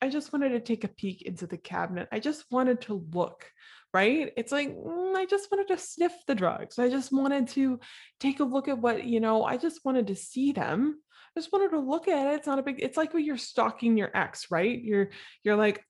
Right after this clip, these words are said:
"I'm not interested in going back. I totally, no, everything's fine. I just wanted to check his Facebook profile, like, or his Instagram profile again. I swear on my fake profile, I, nothing's wrong. I'm not interested. I just wanted to see," right?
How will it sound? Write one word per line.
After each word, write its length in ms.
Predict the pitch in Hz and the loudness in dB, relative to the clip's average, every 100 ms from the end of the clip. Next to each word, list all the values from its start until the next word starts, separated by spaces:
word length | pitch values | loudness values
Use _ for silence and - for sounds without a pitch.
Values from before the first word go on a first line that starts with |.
| - | 0
"I'm 220 | 220 330 | 4 4
not 200 | 339 285 | 4 2
interested 540 | 294 294 302 294 277 | 2 0 -2 -2 0
in 100 | 262 | 0
going 320 | 269 277 262 254 | 2 2 2 2
back. 340 | 349 330 311 | 2 2 0
I 220 | 254 254 247 - - - | -4 -4 -6 -20 -20 -12
totally, 500 | - 233 311 311 294 | 0 2 4 2 0
no, 160 | 294 311 | 2 2
everything's 460 | 320 330 339 302 | 2 0 -2 -4
fine. 320 | - 381 349 | -2 0 0
I 100 | 294 | 0
just 220 | 294 349 311 | 0 -2 -2
wanted 320 | 320 349 339 | 0 0 0
to 140 | 320 | -4
check 300 | - 330 339 | -2 -4 -2
his 220 | 359 339 | -2 -2
Facebook 480 | - 320 320 - 320 | -2 -4 -2 -6 -6
profile, 440 | - 294 285 262 240 | 0 0 2 2 2
like, 160 | 226 | 2
or 160 | 247 254 | 2 2
his 100 | 254 | 2
Instagram 560 | 294 277 285 269 240 | -2 -4 -4 0 0
profile 420 | 220 208 202 190 175 | 2 2 2 0 0
again. 360 | 175 156 160 - _ - - | -2 -4 -4 -12 _ -20 -8
I 80 | 233 | -6
swear 600 | 220 - 302 262 202 170 - | -4 0 2 4 4 4 2
on 80 | |
my 120 | 202 220 | 2 2
fake 360 | - 285 - | 2 -2 -2
profile, 840 | - 294 277 247 214 180 165 165 - | 0 0 4 4 6 4 4 0 -2
I, 80 | 240 - | -4 -2
nothing's 540 | 302 311 370 330 311 | 0 2 2 0 0
wrong. 360 | 320 359 359 285 | -2 0 0 0
I'm 120 | 320 | 0
not 160 | 381 - | -2 -2
interested. 560 | - 156 180 - 180 | -6 -6 -8 -2 0
I 80 | 196 | 2
just 260 | 220 285 - | 0 -2 0
wanted 180 | 208 196 | 0 0
to 80 | |
see," 420 | 190 - 147 - - - - - - | -6 -4 -6 -6 -14 -20 -20 -20 -2
right? 340 | 196 202 220 | 2 4 2